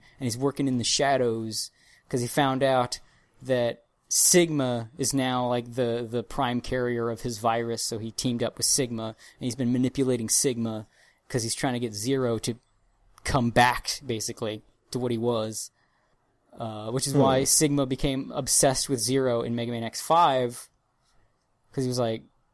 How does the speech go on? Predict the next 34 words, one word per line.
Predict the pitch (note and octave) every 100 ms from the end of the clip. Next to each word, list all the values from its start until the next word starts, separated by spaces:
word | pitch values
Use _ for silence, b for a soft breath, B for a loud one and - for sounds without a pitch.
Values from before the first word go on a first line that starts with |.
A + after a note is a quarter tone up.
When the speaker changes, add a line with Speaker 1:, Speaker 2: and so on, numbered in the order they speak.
| _ -
Speaker 1:
some | C#3
old, | C3 B2+ A#2+
this | C3+
old | D3 C#3
man | C3 C3 C#3+ C3
that | B2
knows | A#2 C3 D#3 B2+
you. | A#2 G#2+
He | C3
has | C#3+
this | B2+
whole | D3 C#3+
dialogue | C3+ C#3+ C3 A2+ A2 A2+
with | G#2+
Zero. | A#2+ C3
It's | A2+
like, | G#2
"This | A2+ B2+
old | B2
man | A#2+ B2+ C3
that | A#2
seems | - C3 -
to | A#2
know | A2+ C#3+
you, | C#3 B2
a |
lot | A#2+ B2 C3+
about | A#2+ C#3 D#3
you, | C3+ C3 B2+ A#2+ _ _ _ _ _ _ _
and | B2
a | A#2+
lot | C3
about | B2+ B2+ A#2+
X, | B2+ C3 - - - - -